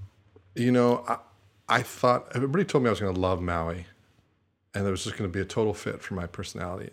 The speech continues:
And I did, I liked it a lot. <laughs> 'Cause it's awesome to wear shorts and a t-shirt at night and just sit on a porch and, like,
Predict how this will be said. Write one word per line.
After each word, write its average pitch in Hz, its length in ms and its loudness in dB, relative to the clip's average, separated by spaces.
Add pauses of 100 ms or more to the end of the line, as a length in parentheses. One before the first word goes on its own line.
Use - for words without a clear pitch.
And 120 100 0
I 139 80 2
did, 226 380 -4
I 120 100 2
liked 127 400 0
it 90 80 -2
a 85 40 -4
lot. 90 440 -2 (680)
<laughs> - 680 -12
'Cause 117 180 6
it's 147 240 6 (160)
awesome 107 600 4 (420)
to 117 160 -2
wear 104 240 2
shorts 107 560 2
and 101 160 0
a 95 60 0
t-shirt 95 600 -4 (680)
at 101 180 0
night 92 480 0 (680)
and 104 160 -2
just 101 180 -2
sit 113 160 0
on 92 120 0
a 87 60 -4
porch - 520 -6 (540)
and, 98 180 0
like, 90 320 -4